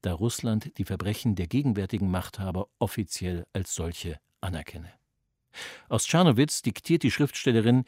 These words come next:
Jewgenia Lopata der F A Z einen Text am Telefon, weil das Internet ständig zusammenbricht. „Schaut auf unser Land“, diktiert sie, „schaut genau hin, sonst sind wir verloren.“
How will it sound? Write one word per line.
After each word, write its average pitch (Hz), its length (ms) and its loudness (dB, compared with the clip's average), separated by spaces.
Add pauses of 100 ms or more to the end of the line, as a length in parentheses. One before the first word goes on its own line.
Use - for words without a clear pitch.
(180)
Jewgenia 120 720 4 (140)
Lopata 113 640 -2
der 110 180 0
F 107 140 -4
A 104 100 0
Z 127 300 -2
einen 104 240 0
Text - 340 -6
am 110 160 0
Telefon, 113 560 2
weil 98 80 0
das 92 140 -4
Internet 107 420 -2
ständig 95 320 -4
zusammenbricht. 90 720 -2 (160)
„Schaut 139 420 4
auf 131 160 2
unser 120 280 2
Land“, 117 280 2
diktiert 98 360 -6
sie, 85 180 -4
„schaut 123 420 0
genau 117 460 2
hin, 101 300 4 (260)
sonst 98 360 -2
sind 98 260 0
wir 90 120 -4
verloren.“ 78 640 -6